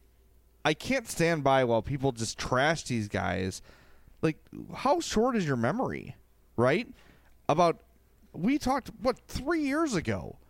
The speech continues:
about how this team was never out of a game, never out of a series. You knew that as long as there was time left on that clock, they were gonna give you everything they can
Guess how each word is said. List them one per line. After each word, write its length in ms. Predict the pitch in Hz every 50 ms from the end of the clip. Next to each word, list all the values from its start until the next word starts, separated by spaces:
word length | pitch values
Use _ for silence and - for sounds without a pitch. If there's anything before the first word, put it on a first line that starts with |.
| - - _ - _ _ _ - - - _ _
about 260 | - 156 180 196 185
how 140 | 160 190 196
this 180 | 185 185 175 -
team 200 | - 208 208 196
was 160 | 175 143 127
never 280 | 147 165 165 156 160 156
out 120 | 151 143
of 60 | 131
a 40 | 131
game, 320 | 117 123 123 120 104 98
never 280 | 113 143 160 165 170 160
out 80 | 160 151
of 80 | 131
a 40 | 131
series. 480 | - - - 139 127 110 101 95 95 127
You 80 | 147
knew 180 | 165 180 190 180
that 140 | 160 151 139
as 140 | 127 117 143
long 200 | 175 202 214 196
as 100 | 175 151
there 100 | 170 170
was 140 | 160 139 -
time 260 | - 160 165 170 160
left 200 | 156 151 - 160
on 120 | 147 143 143
that 160 | 139 135 -
clock, 360 | - 127 127 123 127 - - - - - - - -
they 120 | - 156
were 100 | 175 180
gonna 140 | 180 170 156
give 160 | 143 147 151
you 120 | 147 135 147
everything 340 | 160 165 160 147 - 160 151
they 160 | 147 139 127
can 520 | - - 147 143 131 110 104 104 104 98